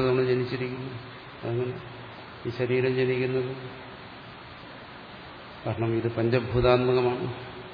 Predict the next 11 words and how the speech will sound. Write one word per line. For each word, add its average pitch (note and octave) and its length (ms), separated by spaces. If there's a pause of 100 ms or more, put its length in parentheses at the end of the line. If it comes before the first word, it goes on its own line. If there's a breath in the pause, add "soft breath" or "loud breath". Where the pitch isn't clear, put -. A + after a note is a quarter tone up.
(440)
ജനനം A#2+ 360
എന്ന് B2 140
പറയുന്നത് B2 380 (100)
പഞ്ചഭൂതത്തിന്റെ B2 1120
പരിണാമം B2+ 600
മാത്രമാണ്. - 520 (1120)
പഞ്ചഭൂതങ്ങൾ A#2 1400 (460)
സദാ A2+ 300 (360)
ക്ഷണം A#2+ 340
പരിണമിച്ചുകൊണ്ടേയിരിക്കുന്നു. A#2+ 1120 (1200)
അപ്പോ A2+ 200